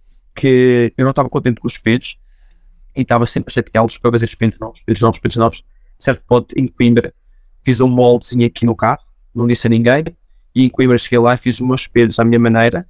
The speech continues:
<laughs> convexos, e cheguei lá, "Aqui está um presente para ti, para o,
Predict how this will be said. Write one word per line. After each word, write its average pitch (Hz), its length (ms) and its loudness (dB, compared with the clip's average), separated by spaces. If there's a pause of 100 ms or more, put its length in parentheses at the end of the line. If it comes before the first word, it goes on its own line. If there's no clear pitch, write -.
<laughs> - 460 -6
convexos, 117 580 0 (960)
e 127 60 -4
cheguei 131 220 -2
lá, 131 160 0
"Aqui 127 220 -6
está 135 140 -2
um 135 120 -2
presente 123 400 0
para 120 140 -2
ti, 117 380 -2
para 120 120 2
o, - 300 -2